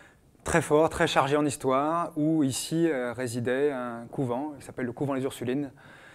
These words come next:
donc un lieu qui est quand même, euh, très, très, très fort. Nous sommes en plein centre de la Bourgogne historique, ici,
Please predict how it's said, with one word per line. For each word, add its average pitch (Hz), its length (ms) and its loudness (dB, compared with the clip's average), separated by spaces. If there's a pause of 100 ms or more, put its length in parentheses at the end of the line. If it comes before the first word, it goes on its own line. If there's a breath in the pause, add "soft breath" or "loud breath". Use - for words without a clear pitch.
(340 loud breath)
donc 120 220 -8
un 120 80 -4
lieu 135 180 0
qui - 160 -4
est 123 60 0
quand 120 140 -4
même, 131 220 -2
euh, 117 240 -8 (200)
très, 135 320 -6
très, 135 240 -4
très 139 160 -2
fort. 104 320 -4 (840)
Nous 151 180 2
sommes 151 360 4
en 123 160 2
plein 156 400 2 (720)
centre 147 520 0
de 120 80 -2
la 120 220 -2
Bourgogne 127 560 0
historique, 139 500 -2
ici, 175 340 -4